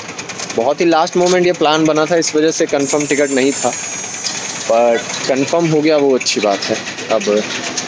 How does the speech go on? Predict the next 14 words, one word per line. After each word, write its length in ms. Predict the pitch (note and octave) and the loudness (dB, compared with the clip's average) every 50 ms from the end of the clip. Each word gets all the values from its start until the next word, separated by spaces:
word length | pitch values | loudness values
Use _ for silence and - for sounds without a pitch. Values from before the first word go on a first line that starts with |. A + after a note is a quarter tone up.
| - - - - - - - - | -8 -10 -10 -12 -14 -12 -4 0
कल 160 | D3+ D#3 D3+ D3 | 2 2 4 4
हम 180 | C#3+ C#3 C#3 C3+ | 4 2 2 2
दिल्ली 240 | B2+ B2+ B2+ C3+ C#3+ | 2 2 2 2 2
पहुंच 200 | - C#3 C#3+ C3+ | 0 0 0 0
जाएंगे, 320 | C3 C#3 C3+ B2 B2 B2+ C#3 | 0 2 2 2 2 2 2
निज़ामुद्दीन 540 | C#3 B2+ A2 A#2 A2+ A#2 A#2+ A#2 A#2 A#2+ A#2 | 2 0 2 2 0 0 0 0 0 2 2
रेलवे 260 | A2+ A2+ A#2 A2+ A#2 A2+ | 2 2 4 2 2 2
स्टेशन। 340 | - - B2 A#2 - D#3 E3+ - - - - - - - - - - - - - - - - - | 0 0 0 0 0 -2 -2 -4 -6 -10 -10 -12 -12 -12 -14 -14 -12 -12 -12 -12 -14 -12 -4 -2
तो 100 | G#2 F#2 E2+ F2 F2 E2+ E2 E2+ - - - - - - E2+ E2+ - - - - - - - - | 0 2 4 4 4 2 2 0 -2 -2 -6 -6 -12 -12 -12 -8 -6 -6 -6 -6 -6 -12 -4 -2
आज 200 | G#2 G#2+ G#2+ G2+ | 0 0 0 0
हमारा 220 | G2+ G#2 G#2 A2 G2+ | 0 0 0 0 0
finally 400 | - - G2+ A2 A#2 A#2+ C3 C#3 B2 | 0 0 0 0 2 2 2 2 0
सफ़र 320 | - - - - A2+ G2+ | -2 -4 -2 -2 0 0
यहाँ 240 | G2 G#2 G#2 G#2 | 0 0 0 -2